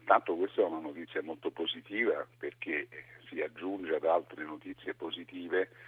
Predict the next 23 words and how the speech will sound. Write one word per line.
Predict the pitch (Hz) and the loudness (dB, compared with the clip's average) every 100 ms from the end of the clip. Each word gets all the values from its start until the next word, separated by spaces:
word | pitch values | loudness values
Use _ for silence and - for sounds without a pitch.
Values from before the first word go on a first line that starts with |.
| - - - - | -20 -20 -20 -20
di | - 165 | -2 4
altri | 156 - 151 76 143 - | 4 2 -6 -6 -6 -6
bambini | 82 80 78 82 92 95 92 95 - - - - | -8 -6 -8 -4 -2 0 -2 -4 -12 -20 -14 -8
che, | 98 82 - | -4 -2 -4
eh, | - 90 78 78 78 71 - | -8 -2 0 0 0 -2 0
hanno | 87 82 80 78 - - _ - | 0 0 -2 -4 -4 -8 _ -12
mantenuto | 76 - - - 98 107 71 71 - - - - - | -10 -10 -6 -4 -2 -2 -2 -4 -14 -18 -20 -20 -8
una | - - | -8 2
carica | 92 85 - 80 | 4 4 2 0
virale | 78 82 85 78 76 | 4 8 8 8 2
praticamente | - - 85 - 80 - | -4 -8 -8 -8 -8 -8
non, | 73 78 85 80 78 | -10 -6 -6 -4 -4
eh, | 73 76 - - - 76 76 - - - - 76 73 - - - | -4 -6 -10 -16 -12 -10 -6 -6 -8 -12 -14 -16 -16 -20 -20 -14
non | 156 160 156 147 80 | -12 -12 -8 -10 -8
misurabile | 80 - 95 76 73 - 82 78 | -10 0 6 8 8 2 -6 -6
per | 76 - | -6 -6
molto | 73 73 - - | -8 -6 -6 -2
tempo | 82 76 - | -2 0 -4
dopo | - 76 73 | -4 -2 -2
aver | 71 - | -4 -6
sospeso | - - - 73 - | -6 -8 -6 -2 -2
la | - | -2
terapia. | 76 67 - - - | -4 -4 -6 -8 -10